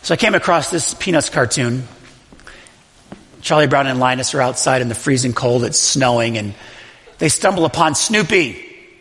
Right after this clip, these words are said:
"Snoopy looks kinda cold, doesn't he?"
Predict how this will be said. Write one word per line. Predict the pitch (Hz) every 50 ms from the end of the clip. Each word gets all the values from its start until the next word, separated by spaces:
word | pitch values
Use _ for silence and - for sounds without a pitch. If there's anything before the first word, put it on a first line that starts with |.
| _ _ _ _ _ _ _ - - - - -
"Snoopy | - - 214 233 240 - 247
looks | 233 240 208 -
kinda | - - 226 240 220 196
cold, | - - 254 269 285 269 247 226 165
doesn't | 226 233 214 220 254
he?" | 269 277 277 262 220